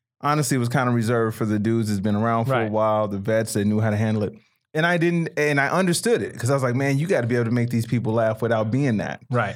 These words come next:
Speaker 1: And then when you start doing television or anything like that, you know, standards and practices, they're like, "Hey,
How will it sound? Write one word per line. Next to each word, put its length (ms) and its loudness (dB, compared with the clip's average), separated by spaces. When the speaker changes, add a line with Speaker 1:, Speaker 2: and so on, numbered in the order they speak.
Speaker 1:
And 160 2
then 100 2
when 120 2
you 60 0
start 260 2
doing 180 0
television 560 2
or 20 2
anything 340 2
like 200 0
that, 240 2
you 140 0
know, 260 0
standards 400 -2
and 100 0
practices, 680 0
they're 140 0
like, 160 0
"Hey, 320 0